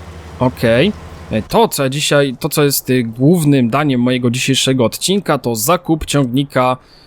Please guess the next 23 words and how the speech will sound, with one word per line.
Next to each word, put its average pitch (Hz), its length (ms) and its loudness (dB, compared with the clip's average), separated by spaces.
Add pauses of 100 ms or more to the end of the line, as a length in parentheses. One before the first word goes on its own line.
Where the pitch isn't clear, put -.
(140)
e, 110 60 -2 (540)
marki 127 380 -2
Fendt, 185 340 0
dokładnie 147 440 0
mówiąc 139 400 0
modelu 123 440 2
tysiąc 147 640 0
Vario, 120 460 -2
bo 104 140 -10
te, - 220 -2 (260)
po 170 100 0
prostu 170 420 -2
od 175 140 0
samego 175 320 0
początku 143 380 -2
serii 131 260 0
pierwszej 127 420 0
marzyłem, 123 420 2
żeby 117 180 0
sobie 117 260 -2
ten 131 220 2
ciągnik 127 520 0
kupić. 139 520 -2